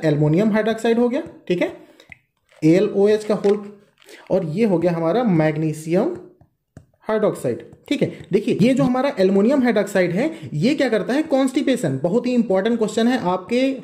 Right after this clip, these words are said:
pharmacist exam में, drug inspector के एग्जाम में, या कोई भी स्टोर कीपर वगैरह से related कोई भी अगर pharmacist का exam आप दे रहे हैं, तो यहाँ पर ये question पूछे जाते हैं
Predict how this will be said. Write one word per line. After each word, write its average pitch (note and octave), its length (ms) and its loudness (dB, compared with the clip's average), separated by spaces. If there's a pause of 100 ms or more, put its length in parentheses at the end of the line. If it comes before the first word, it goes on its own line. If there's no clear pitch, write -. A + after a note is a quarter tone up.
pharmacist E3+ 500 -2
exam F#3+ 400 2
में, G3+ 400 2
drug G3 180 2
inspector F#3 580 0
के F3+ 80 4
एग्जाम E3+ 320 4
में, F3+ 160 4 (220)
या G#3+ 80 6
कोई G#3 240 2
भी G#3+ 140 0
स्टोर F#3 280 4
कीपर F3+ 280 2
वगैरह E3 260 4
से E3+ 120 2
related D#3+ 360 4
कोई E3 160 4
भी F3 120 4
अगर D#3+ 180 2
pharmacist D3+ 460 -2
का D#3 80 2
exam C#3+ 280 0
आप C#3+ 80 0
दे D#3+ 140 4
रहे F#3+ 120 2
हैं, G#3 100 0
तो G#3+ 60 0
यहाँ D#3+ 160 0
पर E3 100 2
ये E3+ 80 2
question F3+ 280 -2
पूछे B3 220 0
जाते F#3 220 2
हैं D#3+ 200 0